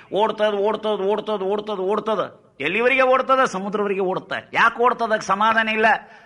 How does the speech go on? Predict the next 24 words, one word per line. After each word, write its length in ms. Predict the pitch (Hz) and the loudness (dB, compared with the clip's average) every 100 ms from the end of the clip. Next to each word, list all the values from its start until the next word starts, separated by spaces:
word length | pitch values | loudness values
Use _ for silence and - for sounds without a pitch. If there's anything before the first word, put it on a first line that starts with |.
| _ | _
ತಗ್ಗು 280 | 226 240 180 | 0 2 2
ಐತಿ 240 | 226 226 226 | 0 0 -4
ಕಮರಿ 340 | 226 226 226 | 0 2 2
ಐತಿ 180 | 226 214 | 2 0
ಅಂತ 100 | 220 | -2
ತಿಳ್ಕೊಂಡು 400 | 214 208 220 220 | -2 0 0 2
ಅದೋ 240 | 220 214 233 233 | 2 4 4 4
ಇಲ್ಲ, 160 | 226 214 - - | 2 0 -2 -8
ಹಂಗೆ 340 | 165 180 190 | -6 0 0
ದಬ 220 | 175 135 143 | 0 -4 -4
ದಬ 180 | 147 151 | -4 -4
ದಬ 300 | 156 143 113 | -2 -4 -4
ಬಿದ್ಕೊಂಡು 540 | 123 123 214 240 294 233 - - | -8 -4 -2 2 4 2 0 -4
ಓಡ್ಕೋತ 400 | 151 160 147 127 | 0 2 0 -4
ಓಡ್ಕೋತ 360 | 139 151 147 - | -2 -2 -6 -6
ಹೋಗ್ಕತಿ. 400 | 127 131 120 110 - _ - | -6 -6 -8 -12 -16 _ -6
ಯಾವಾಗ 580 | 113 123 143 156 156 156 160 156 | 0 2 4 4 2 2 2 0
ಅಂಬುದಿಯನ್ನು 800 | 139 180 233 294 294 262 233 196 | -2 -2 0 2 2 2 0 -4
ಸೇರಿದಾಗ 560 | - 156 143 135 131 127 123 107 - - - | -4 -4 -2 0 0 0 -2 -2 -10 -20 -6
ಆ 120 | 110 | -4
ನದಿಗೆ 400 | 110 120 147 156 143 | -2 -2 -2 -2 -4
ತೃಪ್ತಿ 420 | - 196 202 220 | -4 -6 -6 -2
ಆಗ್ತದೋ, 460 | 170 139 123 120 147 143 - - | -2 -2 -4 0 0 -2 -8 -12
ಹಾಗೆ 340 | - 156 156 | -2 -2 -2